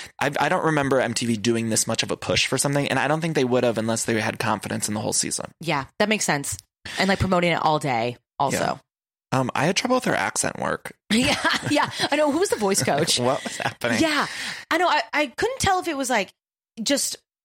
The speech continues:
Speaker 2: like, she's just tired. 'Cause I remember for a while she had, she put on a European, like, she had, didn't she put on, like, a British accent?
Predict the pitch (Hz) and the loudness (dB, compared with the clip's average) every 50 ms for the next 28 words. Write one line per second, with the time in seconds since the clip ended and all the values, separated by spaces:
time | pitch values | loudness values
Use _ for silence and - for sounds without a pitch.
0 | _ _ _ _ _ _ 233 220 - - - 247 233 185 220 208 196 - - - | _ _ _ _ _ _ -2 0 2 0 2 2 2 2 2 0 0 -2 -2 -2
1 | - - 190 196 220 269 320 349 392 392 403 415 415 - - - _ _ _ _ | -2 -2 -2 -2 -2 -2 -2 0 0 0 0 0 -2 -4 -6 -10 _ _ _ _
2 | _ _ - - 302 320 349 359 349 - 294 277 247 220 226 220 226 233 240 226 | _ _ -2 -2 0 0 0 -2 0 0 2 2 2 2 2 2 2 2 0 0
3 | - 240 214 202 202 196 185 - - - - - - 208 190 226 220 208 196 180 | -2 -2 0 2 2 2 0 0 -2 -4 -4 -4 -4 -2 0 2 2 2 2 0
4 | 180 175 202 214 214 214 208 - - 190 190 196 - - 170 165 - - 269 285 | 0 0 2 2 2 2 0 0 -4 -4 -4 -4 -4 -4 -6 -4 -2 0 2 2
5 | 302 294 - 320 392 427 - 494 - - 370 359 339 320 285 - 185 147 160 175 | 0 0 -2 -4 -2 0 -2 -2 -2 0 0 0 0 0 -2 -2 -4 -2 -2 -2
6 | 196 226 220 - 254 240 - - 269 254 254 247 - | -2 -2 -2 -2 -2 -4 -2 -4 -2 -2 -2 -4 -6